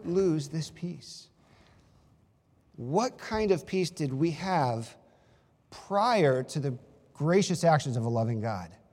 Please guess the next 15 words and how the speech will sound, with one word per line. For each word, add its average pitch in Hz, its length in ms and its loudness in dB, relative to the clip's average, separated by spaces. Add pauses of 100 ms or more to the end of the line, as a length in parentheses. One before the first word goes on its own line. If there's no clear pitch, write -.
(480)
What 151 280 2
kind 208 240 0
of 185 120 -2
peace 170 220 -2
did 165 120 -4
we 147 140 0
have? 127 340 -4 (500)
I - 60 -14
think 240 260 -6 (300)
Paul 202 320 0
gives 160 240 -2
us 156 140 -6
a 165 40 -6
little 151 200 -2
commentary 135 840 -2